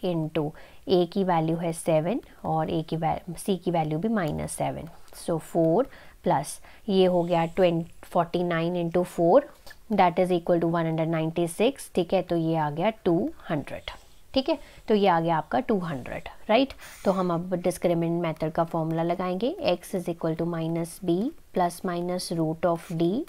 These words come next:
divided by two a, ठीक है। So माइनस b माइनस माइनस टू ठीक है, plus minus root of two hundred divided by two into a, यानी कि टू into सेवन, ठीक है। ये पॉजिटिव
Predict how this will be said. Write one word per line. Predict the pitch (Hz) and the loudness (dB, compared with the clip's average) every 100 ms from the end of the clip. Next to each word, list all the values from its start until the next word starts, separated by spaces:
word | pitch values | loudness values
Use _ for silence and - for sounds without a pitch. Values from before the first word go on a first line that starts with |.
| - | -6
divided | 180 170 160 156 151 165 | -4 0 0 0 -4 0
by | 170 330 - - | -2 -2 -4 0
two | 175 147 | 0 0
a, | - - - - - | -8 -18 -20 -8 -4
ठीक | 196 | 0
है। | 262 - - - | -2 -2 -14 -18
So | - 202 | 0 2
माइनस | 180 175 175 190 190 | 4 0 0 0 -2
b | 165 170 165 170 | 0 0 0 -2
माइनस | 165 165 170 185 208 - - | -2 0 0 0 -4 -8 -8
माइनस | 165 160 156 160 160 - - | -4 -2 -2 -4 -4 -8 -2
टू | 196 262 - - - | 0 0 -4 -8 -8
ठीक | 170 | -4
है, | 170 170 | -4 0
plus | 165 165 - | 0 0 -4
minus | 180 175 180 190 - | -4 -2 -2 -4 -4
root | 175 160 165 - | -2 0 -2 2
of | 165 196 - - | 2 2 -4 -2
two | 180 180 | 0 0
hundred | 165 147 160 262 277 - - - - | -2 -2 2 0 0 -12 -20 -12 0
divided | 185 175 160 170 175 | 2 4 2 0 0
by | 175 170 185 208 | 0 0 0 2
two | 208 214 175 | 2 2 -2
into | 165 165 190 - | -4 -2 -2 0
a, | 170 202 233 | -2 0 -2
यानी | 165 160 | -4 -2
कि | 170 | -4
टू | 170 165 | -2 -2
into | 151 139 190 330 | -2 -2 -2 -2
सेवन, | - - 147 - - - - | -6 -6 -6 -6 -14 -16 -6
ठीक | - 208 | -4 -2
है। | 254 - - - | -4 -4 -18 0
ये | 196 | 2
पॉजिटिव | 180 175 170 190 | 4 4 4 0